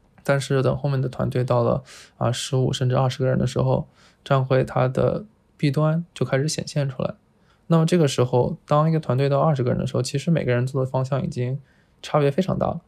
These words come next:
每个人讲了自己做什么和要做什么之后，其实对可能在场的一半人都没有很大的帮助，那别人也没有办法给到你所需要的帮助。啊，一个就是我们把这种全员的站会从每天最后减少到了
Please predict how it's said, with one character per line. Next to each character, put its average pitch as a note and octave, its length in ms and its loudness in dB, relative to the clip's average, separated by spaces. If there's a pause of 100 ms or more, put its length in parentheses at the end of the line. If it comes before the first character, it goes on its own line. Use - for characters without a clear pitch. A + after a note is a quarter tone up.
(220)
每 - 140 -8
个 C3+ 100 2
人 B2 220 2
讲 - 180 0
了 G1+ 320 -2 (100)
自 - 160 -4
己 A#2+ 80 4
做 C3 160 2
什 C3 120 -2
么 C3 80 -4
和 C3 100 -4
要 C3 100 2
做 C3 160 2
什 B2 80 -4
么 B2+ 120 -4
之 B2+ 80 -4
后， B2+ 180 -4
其 - 180 -6
实 B2 220 -2
对 C3 360 0 (420)
可 - 120 -2
能 B2+ 160 2
在 D3 160 2
场 - 240 0
的 - 160 0
一 - 120 -2
半 D#3 260 2
人 - 220 -4 (200)
都 E3 160 4
没 C3 160 4
有 - 400 0
很 - 240 -2
大 A#2 200 2
的 A#2+ 100 0
帮 A#2 220 0
助， - 300 -6
那 C3 100 0
别 B2 180 0
人 C3 100 0
也 B2 80 0
没 B2+ 120 -2
有 B2+ 100 2
办 A#2+ 200 2
法 A#2+ 200 0
给 B2+ 140 -4
到 B2+ 160 2
你 C3 180 -4
所 - 180 -6
需 - 160 -6
要 - 80 2
的 G1+ 80 -2
帮 - 220 -6
助。 - 100 -8 (680)
啊， B2 80 -2
一 A#2 160 0
个 B2+ 160 2
就 B2 200 0
是 B2+ 180 -2
我 B2+ 180 -2
们 B2+ 120 -2
把 C3 160 0
这 B2+ 100 -6
种 B2+ 180 -2
全 - 160 -6
员 B2+ 80 0
的 C#3 80 0
站 C3+ 240 0
会 A#2+ 160 -2
从 B2 220 -6
每 A#2+ 100 -2
天 C3 460 -4
最 B2 140 -6
后 B2+ 120 -6
减 B2+ 160 -4
少 A#2+ 160 0
到 - 140 2
了 - 220 -2